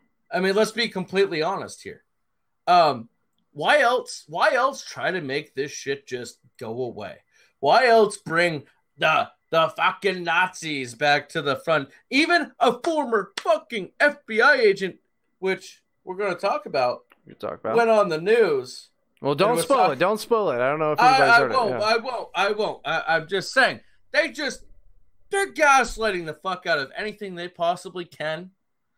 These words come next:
Speaker 1: to try to push the narrative away from this. And what happened with Jeffrey Epstein, in my personal opinion, was that it was a gigantic fucking honeypot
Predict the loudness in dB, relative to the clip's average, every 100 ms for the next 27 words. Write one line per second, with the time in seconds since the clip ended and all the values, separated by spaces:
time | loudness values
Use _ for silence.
0 | _ _ -10 0 0 0 -2 -4 -4 -4
1 | -2 -2 -4 -6 -8 -8 -14 -16 -18 _
2 | _ _ -2 2 4 4 2 0 -2 2
3 | 0 2 0 0 -4 -12 -12 _ _ -2
4 | -2 0 2 4 4 0 -4 _ _ _
5 | _ _ _ _ _ _ _ -10 0 0
6 | 0 -4 -4 -4 -6 -8 -8 -10 -12 -16
7 | _ _ _ _ _ _ _ _ _ -4
8 | 2 4 4 0 -16 -8 -2 0 0 -4
9 | _ _ _ -4 -2 0 0 -2 -6 -4
10 | 0 0 0 -6 -8 -8 -12 -10 -6 -6
11 | -6 -14 -10 -8 -8 -10 -12 -12